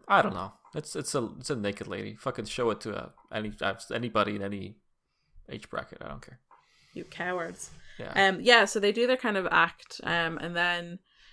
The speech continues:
Speaker 2: it all seems like it's going wrong. Something falls. Um, but then they are up, like, in the sky, and they're supposed to be, like, jumping into a bucket of water, and then they unzip, and suddenly they're, like, their young, skinny selves
Speaker 1: It's
Speaker 2: within
Speaker 1: terrifying.
Speaker 2: these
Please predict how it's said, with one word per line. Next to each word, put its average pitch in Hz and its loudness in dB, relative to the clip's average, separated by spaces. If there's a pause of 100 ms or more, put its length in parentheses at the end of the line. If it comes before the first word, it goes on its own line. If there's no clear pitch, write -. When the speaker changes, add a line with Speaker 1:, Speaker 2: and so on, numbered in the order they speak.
(240)
Speaker 2:
it - 0
all 208 8
seems 220 4
like 214 6
it's - -10
going 175 4
wrong. 214 6
Something 180 -4
falls. 185 2
Um, 175 2 (440)
but 170 2
then 175 6
they 175 8
are 165 10
up, 190 8
like, 170 8
in 165 2
the 165 -6
sky, 170 8
and 165 2
they're 165 2
supposed 170 -8
to 165 0
be, 160 2
like, 156 -4
jumping 165 0
into 160 2
a - 2
bucket 160 4
of 175 2
water, 170 6 (380)
and 190 6
then 190 10
they 170 8
unzip, 196 8
and 160 -4
suddenly 180 2
they're, 165 4
like, 165 4
their 175 6
young, 170 4
skinny 170 -2
selves 160 2 (340)
Speaker 1:
It's - -2
Speaker 2:
within - 4
Speaker 1:
terrifying. 175 6
Speaker 2:
these 156 0